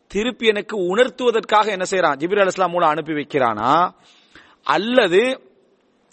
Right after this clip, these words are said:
ஏற்கனவே இறங்கின வசனம் அல்ல இது, புதிதாக மறுபடியும் அதே போன்ற ஒரு வசனத்தை அல்லாஹு தாலா இறக்கி வைக்கிறான்? யாருக்கு தெரியாது? ரசூலுல்லாஹ்களுக்கு தான் தெரியும். ஒரே வசனம், ஒரே வசனம் இறங்குது. ஒரே வசனம் ரெண்டு முறை இறங்கினாலும்,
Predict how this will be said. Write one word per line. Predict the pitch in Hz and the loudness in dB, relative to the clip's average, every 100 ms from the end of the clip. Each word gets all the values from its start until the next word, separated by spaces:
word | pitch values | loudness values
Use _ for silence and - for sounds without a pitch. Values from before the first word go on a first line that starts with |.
| _ | _
ஏற்கனவே | 139 185 220 247 240 233 | 0 2 2 2 2 2
இறங்கின | 202 208 196 | 0 -2 -4
வசனம் | 165 156 202 190 | -4 -2 -2 -2
அல்ல | 170 135 | 0 -2
இது, | 127 214 294 - _ _ _ _ | 0 0 -2 -12 _ _ _ _
புதிதாக | - 208 269 277 269 254 | -2 2 4 4 4 4
மறுபடியும் | 208 220 262 294 | 4 4 4 2
அதே | 262 226 247 | 2 4 2
போன்ற | 233 220 | 2 -2
ஒரு | 208 | 0
வசனத்தை | 180 196 196 214 185 | -2 -2 -4 0 2
அல்லாஹு | 180 175 | 2 2
தாலா | 170 233 - _ _ _ _ | 0 0 -6 _ _ _ _
இறக்கி | 170 196 190 | 0 0 -2
வைக்கிறான்? | 175 175 160 151 | -2 0 0 2
யாருக்கு | 165 190 160 | 0 0 -6
தெரியாது? | 143 113 - _ _ _ _ 139 | -12 -14 -18 _ _ _ _ -8
ரசூலுல்லாஹ்களுக்கு | 170 247 220 180 | -4 0 0 0
தான் | 165 196 | -2 -4
தெரியும். | 160 120 _ - | -4 -8 _ -4
ஒரே | 156 208 247 277 | 2 4 6 4
வசனம், | 233 190 135 - _ _ _ _ _ | 0 -2 -8 -14 _ _ _ _ _
ஒரே | 151 190 226 | 0 2 2
வசனம் | 180 202 208 | 0 0 0
இறங்குது. | 165 147 110 - _ - - _ - | -2 -4 -10 -16 _ -20 -20 _ -2
ஒரே | 170 208 262 | 2 4 4
வசனம் | 240 208 220 226 | 2 -2 -2 -2
ரெண்டு | 196 233 | -2 -2
முறை | 233 220 175 | 0 2 4
இறங்கினாலும், | 170 196 175 135 117 147 180 | 2 0 -2 -2 -4 -8 -12